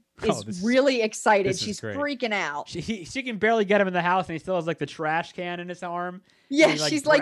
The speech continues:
Speaker 1: dra-,
Speaker 2: pulling
Speaker 1: drags
Speaker 2: him in.
Speaker 1: the garbage can with him. Yeah.
Speaker 2: Yeah, and so she shows him how if she puts a kitchen chair at one spot, one specific spot,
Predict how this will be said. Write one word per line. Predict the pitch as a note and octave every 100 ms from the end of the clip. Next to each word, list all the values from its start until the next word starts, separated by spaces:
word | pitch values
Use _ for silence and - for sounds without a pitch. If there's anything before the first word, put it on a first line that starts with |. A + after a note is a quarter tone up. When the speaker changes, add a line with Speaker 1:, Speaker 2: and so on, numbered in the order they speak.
| D3
Speaker 1:
dra-, | -
Speaker 2:
pulling | C4+ C#4
Speaker 1:
drags | C4+ B3+
Speaker 2:
him |
in. | B3 B3+ B3+ B3+
Speaker 1:
the |
garbage | C#3+ D3 D3+ -
can | E3 D#3+
with | E3 E3+
him. | E3 E3
Yeah. | A#2 G2+ G#2 _ _ _ - -
Speaker 2:
Yeah, | C#4 A#3
and | B3
so | D4+
she | - C#4+
shows | - D#4 F4+ D#4
him | D4+
how | C#4+ B3+ A#3+
if | A#3
she | - A#3+
puts | - F#4 -
a | F#4
kitchen | D#4+ - C#4
chair | - B3
at | G#3
one | F#3 G3+ C4 C4
spot, | - E3+ D3+ E3+ - _ _ _ _ _ _
one | G#3 B3
specific | C4 C4 B3 A#3+
spot, | - D#3+